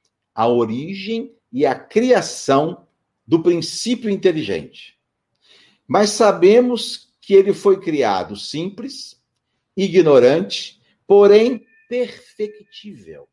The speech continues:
com igual aptidão para tudo adquirir e conhecer com o tempo." Eu começo chamando a atenção aqui para a expressão cunhada por Allan Kardec,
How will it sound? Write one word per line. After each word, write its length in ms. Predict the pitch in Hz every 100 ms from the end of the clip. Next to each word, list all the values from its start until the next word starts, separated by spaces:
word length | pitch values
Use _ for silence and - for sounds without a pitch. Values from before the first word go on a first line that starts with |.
| _ _ _ _ _ _ _ _
com 220 | - 226 233
igual 720 | 196 143 175 202 233 277 254
aptidão 880 | 226 233 208 214 135 123 101 73 _ _ _ _ -
para 240 | 143 147
tudo 680 | 143 - 233 254 254 196 190
adquirir 960 | 165 143 160 - 127 143 277 - - _ _ _ _ _
e 80 | 185
conhecer 1120 | 196 - 190 175 147 - - 175 185 - _ _ _ _ _ _ _ _ _
com 200 | 151 147
o 60 | -
tempo." 380 | - 71 _ _ _ _ _ _ _ _ _ _ _ -
Eu 120 | 220
começo 340 | 254 262 262
chamando 400 | - 208 202 190
a 60 | 170
atenção 600 | 165 156 127 - 107 101
aqui 440 | 98 - 131 107 _ _ _ _ _ -
para 280 | 156 170
a 40 | 170
expressão 1080 | 160 - 139 127 - - 143 147 151 160 - _ _ _ _ _
cunhada 600 | 165 165 127 113 104 107
por 180 | 110 107
Allan 220 | 104 101
Kardec, 580 | 95 90 117 123 -